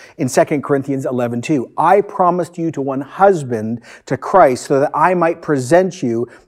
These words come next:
as a pure virgin to him." Another person just said it like this: "The redeemed know that they belong to one husband, and they don't want to be caught sleeping with another lover. They don't want to be caught in bed with the world.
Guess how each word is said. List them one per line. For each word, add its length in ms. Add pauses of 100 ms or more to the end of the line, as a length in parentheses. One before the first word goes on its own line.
as 140
a 80
pure 320
virgin 640 (160)
to 240
him." 380 (440)
Another 260
person 300
just 140
said 100
it 80
like 180
this: 320 (260)
"The 100
redeemed 520
know 180
that 160
they 100
belong 340
to 80
one 260
husband, 500 (480)
and 160
they 100
don't 160
want 120
to 40
be 80
caught 380
sleeping 500
with 160
another 240
lover. 460 (560)
They 140
don't 120
want 120
to 20
be 100
caught 260
in 60
bed 160
with 160
the 80
world. 640